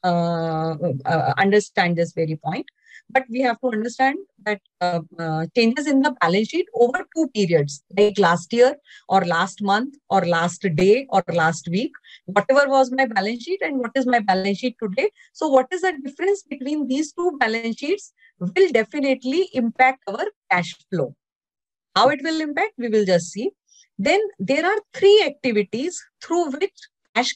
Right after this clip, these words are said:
can be generated or through which, uh, on which cash can be spent. Like operating activities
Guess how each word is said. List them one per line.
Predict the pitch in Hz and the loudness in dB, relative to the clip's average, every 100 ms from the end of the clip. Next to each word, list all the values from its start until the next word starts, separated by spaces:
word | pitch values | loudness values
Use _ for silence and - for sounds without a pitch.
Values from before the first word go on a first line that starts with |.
| - | 0
can | 220 226 | 2 2
be | 247 | 2
generated | 202 175 170 170 160 415 440 _ _ _ - | 2 2 2 0 2 0 0 _ _ _ -2
or | 311 - - | -2 -2 -2
through | 320 277 | 0 2
which, | 392 440 - _ _ - | 2 2 -2 _ _ -8
uh, | - - _ _ | -8 -8 _ _
on | 311 320 | -4 2
which | 415 - - | 0 0 -4
cash | 220 220 - | -2 -2 -6
can | - 196 | -4 0
be | 349 453 _ | -2 -4 _
spent. | - - - 185 139 135 - _ _ _ _ _ | -20 -20 -2 -2 -2 -8 -20 _ _ _ _ _
Like | 185 226 - - _ | 2 2 -2 -20 _
operating | 196 - 202 240 262 269 | -2 2 2 4 2 2
activities | 269 - 269 269 285 392 - | 0 -2 -4 -4 0 -2 0